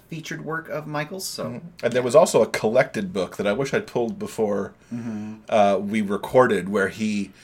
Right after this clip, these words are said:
Speaker 2: several authors interpreted his pictures for short stories.
Speaker 1: Yeah.
Speaker 2: And if I could find that, we'll link to that in the show notes too, 'cause that was a fun book.
Speaker 1: Yes, it was.
Speaker 2: Yep. So speaking of books,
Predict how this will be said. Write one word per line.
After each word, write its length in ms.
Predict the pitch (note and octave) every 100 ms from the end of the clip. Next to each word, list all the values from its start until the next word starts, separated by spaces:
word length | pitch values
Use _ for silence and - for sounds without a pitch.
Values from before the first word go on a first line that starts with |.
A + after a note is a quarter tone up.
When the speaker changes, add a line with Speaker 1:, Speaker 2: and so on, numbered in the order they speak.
| - - -
Speaker 2:
several 520 | - - C#3+ C3+ C3
authors 680 | A#2 A#2+ - A2+ F#2+ F#2 -
interpreted 680 | A2 G#2 - A2+ A2 G#2 F#2
his 440 | - G2+ F2+ -
pictures 680 | - G#3+ G#3 - - - -
for 160 | - -
short 240 | - G#3+
stories. 400 | - G2+ E2 - -
Speaker 1:
Yeah. 220 | - D#2+ - - _ -
Speaker 2:
And 140 | A#2 A2
if 80 |
I 60 | B2+
could 160 | A#2+ G2+
find 240 | D#3 E3+
that, 160 | G#2 A#2
we'll 100 | B2
link 180 | B2 A#2
to 80 | F#3
that 160 | A3
in 60 | G2
the 80 | F#2+
show 180 | - G2+
notes 240 | F#2 F#2
too, 220 | - G2
'cause 140 | F2 F#2+
that 100 | G#2+
was 80 | G#2
a 60 |
fun 220 | G2 G2+ F2+
book. 280 | F2 - -
Speaker 1:
Yes, 220 | G#2+ -
it 80 | C#2
was. 240 | - - - -
Speaker 2:
Yep. 240 | A2 - _ - - - - -
So 520 | - D#3+ C#3+ C#3 C3
speaking 320 | - E3 D3
of 100 | G2+
books, 480 | A2 B2+ - -